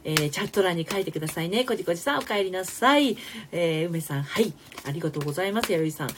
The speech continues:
えっと、「最近散歩に行けてなかったので、明日行ってみます。」こじこじさん、オッケーです。じゃあ、こじこじさん書いとこう。今日はメモがついてましたね。普段ね、あの、いらないんですけど。あ、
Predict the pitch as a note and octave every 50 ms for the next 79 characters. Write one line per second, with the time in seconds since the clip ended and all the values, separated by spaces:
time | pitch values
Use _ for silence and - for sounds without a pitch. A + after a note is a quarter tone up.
0 | - - - - - C#3+ C#3 C3+ C3+ C#3 C3 C#3 - D3 D3 D3+ D3 - A#3 C4
1 | D4 D#4 D4+ - - - - F3+ F3+ F3+ E3+ - F3 E3+ E3+ E3 - F#3+ F#3 G3+
2 | G3 G#3 G#3+ G#3+ G#3 G#3+ G3+ F#3 F3+ F#3 G#3+ B3 B3+ B3+ - - - - - D#3+
3 | - - D3+ D#3 D#3 - - F#3 F#3 F#3 F#3 F#3+ B3 D4+ D#4 - - - - -
4 | - - A3+ A3+ D4+ - F#4 F4+ D#4+ E4+ D4+ F4 D#4+ D#4 - - C#4+ C#4 - D4
5 | C4+ C4+ C4+ C4+ C4+ A3 - - E3+ E3+ G3+ - A3+ G#3+ G#3+ G#3 G3+ F#3+ F#3 D#3+
6 | F#3 F3+ E3+ - C3 C3 - - - - - - - - C#3+ C#3+ C3+ - - G3+
7 | C#3+ C3+ F#3 C4+ D4+ G#3 D#3 C#3+ F#3+ F3+ D3 C#3 C3+ D3 D#3 D3+ - C3 A#2 C3
8 | C#3 C3+ - - - - - C4 A#3 F3 C#3+ C3 C#3 C3+ - - - - - -
9 | - - D3+ D3 D3+ C#3+ C#3+ C3+ B2 B2+ - - - - - - D3+ D3+ D3+ D3+
10 | D3+ D3 C#3 C3 B2+ C3 - B2+ - - - -